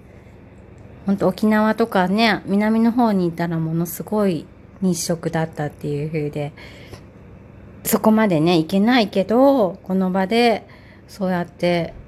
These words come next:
日食がしっかり見れるっていうのはすごいありがたいなって思う。でもまあ、実際に見るのには越したことがないけどね。うん。で、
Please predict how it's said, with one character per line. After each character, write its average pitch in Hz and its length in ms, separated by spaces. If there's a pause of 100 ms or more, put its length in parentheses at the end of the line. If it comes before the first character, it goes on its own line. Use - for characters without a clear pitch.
(640)
日 185 180
食 180 280
が 175 120
し 160 160
っ - 20
か 175 180
り 147 80
見 143 140
れ 147 100
る 139 60
っ - 40
て 131 140
い 127 40
う 135 40
の 120 100
は 147 40
す - 120
ご 147 180
い 135 40
あ 147 60
り 147 100
が 160 140
た 175 220
い 135 60
な 147 120
っ - 20 (840)
て - 80
思 170 320
う。 180 40
で 233 60
も 220 160
ま 160 160
あ、 147 80
実 180 160
際 190 260
に 220 100
見 247 120
る 214 100
の 180 120
に 175 160
は 160 160
越 165 120
し - 60
た 180 120
こ - 140
と - 140
が - 100
な 151 200
い - 80
け 165 120
ど 180 80
ね。 262 280 (4000)
う 233 40
ん。 214 40
で、 240 360